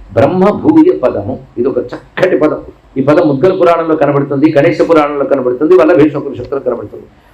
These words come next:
బ్రహ్మభూయ, భూయ అనే శబ్దానికి ఉండుట, అగుట,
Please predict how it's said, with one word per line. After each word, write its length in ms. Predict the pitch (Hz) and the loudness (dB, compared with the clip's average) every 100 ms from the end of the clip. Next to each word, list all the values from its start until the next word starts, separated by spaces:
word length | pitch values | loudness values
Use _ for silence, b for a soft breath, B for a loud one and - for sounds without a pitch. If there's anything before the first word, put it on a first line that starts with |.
| _ | _
బ్రహ్మభూయ, 920 | 110 151 185 202 - 123 135 120 151 - - _ _ _ _ _ _ - | 0 0 0 -2 0 2 2 2 0 -4 -20 _ _ _ _ _ _ -4
భూయ 160 | - 220 | 0 2
అనే 260 | 208 196 160 | 2 2 0
శబ్దానికి 520 | - - 175 165 175 | -2 0 0 0 -2
ఉండుట, 540 | 165 156 175 180 185 | 0 0 2 2 4
అగుట, 500 | 196 196 151 139 135 | 2 2 -2 -2 -2